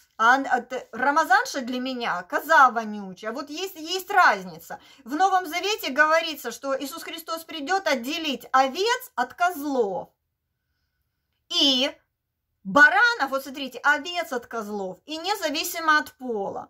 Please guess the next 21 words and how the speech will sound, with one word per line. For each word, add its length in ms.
Так 120
вот, 200
рамазанша 600
с 80
этой 220
Олей 320
парикмахершей, 800
которую 260
я 60
вообще 300
не 120
знаю, 320
для 180
меня 300
они, 360
насколько 500
я 180
вижу, 540
козы 760
мужского 540
пола, 760